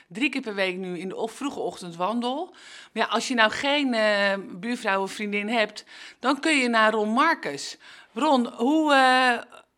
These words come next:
jij bent wandelcoach. Kun je vertellen, hoe, hoe, hoe werk jij?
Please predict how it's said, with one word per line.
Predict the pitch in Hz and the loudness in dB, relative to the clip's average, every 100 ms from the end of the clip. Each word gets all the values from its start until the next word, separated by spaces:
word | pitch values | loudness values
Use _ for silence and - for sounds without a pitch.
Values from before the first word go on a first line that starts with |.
| _ _ - | _ _ -2
jij | - 208 | 4 4
bent | 208 | 4
wandelcoach. | 254 339 339 - 302 370 - - - - | 2 2 0 6 6 6 0 -10 -14 -12
Kun | - 311 | 0 4
je | 320 | 4
vertellen, | 285 254 311 254 208 | 0 4 6 6 4
hoe, | 240 277 302 240 | 4 2 2 0
hoe, | 254 | -2
hoe | 240 302 294 | -2 0 4
werk | 294 285 | 4 4
jij? | 226 165 160 | 2 2 -2